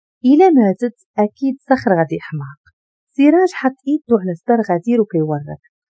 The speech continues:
وكيحسب، ووالو ما كتنفش.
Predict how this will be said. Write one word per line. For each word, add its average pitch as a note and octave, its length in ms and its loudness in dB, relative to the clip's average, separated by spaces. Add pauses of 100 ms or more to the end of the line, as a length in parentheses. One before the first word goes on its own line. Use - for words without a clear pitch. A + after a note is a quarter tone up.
(100)
وكيحسب، G3+ 680 0 (440)
ووالو G3+ 720 2
ما E3 140 -2
كتنفش. - 800 -12